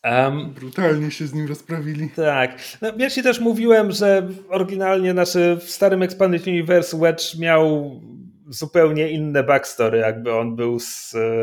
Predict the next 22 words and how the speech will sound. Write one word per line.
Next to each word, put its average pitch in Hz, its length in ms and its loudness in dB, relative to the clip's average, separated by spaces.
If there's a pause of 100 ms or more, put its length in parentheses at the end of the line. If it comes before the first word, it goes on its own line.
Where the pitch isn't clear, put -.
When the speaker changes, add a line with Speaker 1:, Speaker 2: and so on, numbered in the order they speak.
(220)
Speaker 1:
rodziny, 127 380 0
która 123 220 -2
prowadziła 123 560 0
kosmiczną 120 640 -2
stację 151 320 -2
benzynową, 127 640 -2
która 117 180 -4
została 113 240 -4
zaatakowana 117 540 -2
przez - 240 -16
piratów, 139 600 -2
mieli 117 400 -6
stary 113 320 -2
myśliwiec, 117 640 -2
Wedge 110 280 0
wskoczył 113 460 -4
za 107 140 -2
stery 113 280 -2
starego 110 360 -2
myśliwca, 113 680 -2
rozwalił 117 480 0
piratów, 120 540 -4